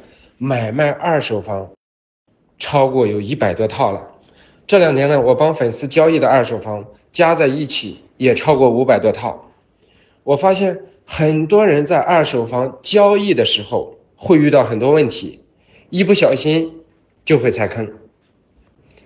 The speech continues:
今天的直播，我会从破解买房谈判之道、破解中介之坑和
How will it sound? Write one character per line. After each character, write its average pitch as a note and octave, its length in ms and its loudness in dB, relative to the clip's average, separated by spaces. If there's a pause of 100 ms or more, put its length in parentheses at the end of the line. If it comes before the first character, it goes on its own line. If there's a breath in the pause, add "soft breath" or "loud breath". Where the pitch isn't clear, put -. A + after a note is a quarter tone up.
(640 soft breath)
今 G3+ 220 2
天 G#3 160 0
的 F#3+ 100 4
直 B2+ 160 -4
播， C3 540 -2
我 B2 200 0
会 D3+ 200 -2
从 B2+ 360 -8 (300 soft breath)
破 E3+ 300 2
解 A#2+ 240 -2
买 A#2 240 -4
房 A#2+ 260 -6
谈 B2+ 220 -6
判 D3+ 200 -4
之 D3 120 -6
道、 - 400 -2 (220)
破 - 260 4
解 G#2 240 -4
中 E3 320 -4
介 D3 280 -2 (120)
之 D#3 100 -4
坑 F3+ 320 -2 (460 soft breath)
和 C3+ 460 -2